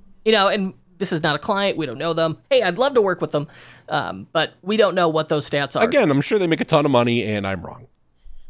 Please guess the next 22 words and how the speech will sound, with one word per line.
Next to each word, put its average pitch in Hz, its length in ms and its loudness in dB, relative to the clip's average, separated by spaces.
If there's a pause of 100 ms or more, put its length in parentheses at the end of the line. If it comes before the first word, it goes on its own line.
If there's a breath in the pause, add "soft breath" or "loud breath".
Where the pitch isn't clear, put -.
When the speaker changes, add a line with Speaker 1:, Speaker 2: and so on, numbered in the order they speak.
(220)
Speaker 1:
Yeah, 226 220 2
they've 170 180 2
got, 170 380 2
I 160 60 -4
just 165 160 -6
noticed 165 180 -2
they 151 120 0
have 147 180 0
a, 131 340 -4
um, 98 380 -4 (560)
uh, 95 260 -14
Travis 160 300 0
Pastrana 160 720 0
is 143 140 -6
one 139 160 -4
of 139 60 -4
their 139 100 -6
sponsored 135 400 -6
athletes. 131 440 -6
That's - 220 -12
cool. - 320 -8 (600 soft breath)
Um, 120 460 -10